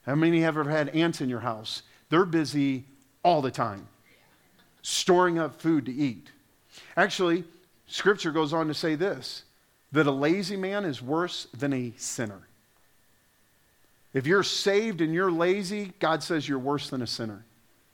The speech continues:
And by the way, you're like, "Wow, Pastor, that's really harsh." No, it's just actually what the Scripture is. We weren't created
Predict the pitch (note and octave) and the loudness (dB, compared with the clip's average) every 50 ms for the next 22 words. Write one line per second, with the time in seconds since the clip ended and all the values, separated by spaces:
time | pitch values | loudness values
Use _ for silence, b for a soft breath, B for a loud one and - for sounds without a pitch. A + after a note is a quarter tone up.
0 | _ _ _ b b b b b D3 D#3+ F3 F3+ E3+ E3 F3 E3+ D3 D3 C#3+ C3 | _ _ _ b b b b b 2 4 6 6 6 4 4 4 4 2 2 0
1 | A#2 - D3+ D3+ D#3+ D3+ - C#3 C#3 C#3+ C#3+ - D3 C#3+ C#3 C#3+ B B B B | -2 -4 -6 -6 -6 -4 -4 -4 -4 -4 -2 -2 -2 -2 -4 -4 B B B B
2 | C#3 B2+ D3+ D3+ D#3+ D#3 D3 C3 B2 D3+ D3 C3 A#2+ A2+ - F#3+ G#3 G#3+ G3 G3 | -8 -6 -2 0 0 2 2 0 2 0 0 0 -2 -4 -8 -6 -4 -2 0 0
3 | F3+ - G3+ F3 - - - E3 F3 D#3+ - - F3+ E3+ E3 D#3 - B2 - - | -2 -2 -6 -8 -10 -8 -4 -4 -4 -2 -2 -2 -2 -2 -2 -4 -4 -8 -6 -2
4 | G3+ F#3+ - - D3 C3+ B2+ C3 B2+ - B B B B - C#3+ D#3 E3+ D3 C#3 | -2 -2 -2 -2 -2 -2 -2 -2 -4 -6 B B B B 2 4 4 4 2 0
5 | C3 D#3+ F3 G3 A#3 B3 A#3+ - - - B3 A#3+ A3+ A#3 A#3 A#3 G#3+ D#3+ D3 A#2 | 0 2 4 4 2 0 -4 -8 -8 -6 -4 -2 0 0 0 0 0 -2 -2 -2
6 | A2+ A2+ A#2+ C#3+ | -2 -4 -6 -10